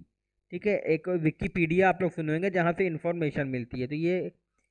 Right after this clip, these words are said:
क्या हो जाएगा, ये विकिपीडिया वही हो जाएगा। ठीक है, आइए Question number थर्टी सिक्स तक हो गया है, Question number थर्टी सेवन देखते हैं। एक specific user processing की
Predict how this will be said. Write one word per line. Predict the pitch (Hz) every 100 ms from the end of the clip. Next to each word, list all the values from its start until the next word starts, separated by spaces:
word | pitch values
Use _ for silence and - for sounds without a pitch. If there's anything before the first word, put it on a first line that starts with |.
| _
क्या | 170
हो | 175
जाएगा, | 175 180 214
ये | 208 190
विकिपीडिया | 175 165 190 175 160 151 202
वही | 175 135
हो | 120
जाएगा। | 113 113 120
ठीक | 123 185
है, | 208 208 -
आइए | 131 117 120 110 _ _ _ _ _ _ _ _ _ _ -
Question | 143 175
number | 165 165 160
थर्टी | 156 - 170
सिक्स | 175 -
तक | 175 -
हो | 180
गया | 175 185
है, | 196
Question | 185 147 156
number | 147 147
थर्टी | - 135 143
सेवन | 156 151 175
देखते | 175 175 180
हैं। | 175 185 190 _ _ _ _ _ _ _ _ _ _ _ _ _ _ _ _ _ -
एक | 208 208 -
specific | - - 170 - 214 220
user | 175 147 143 170
processing | - 170 156 170 156 - 214 190
की | 160 156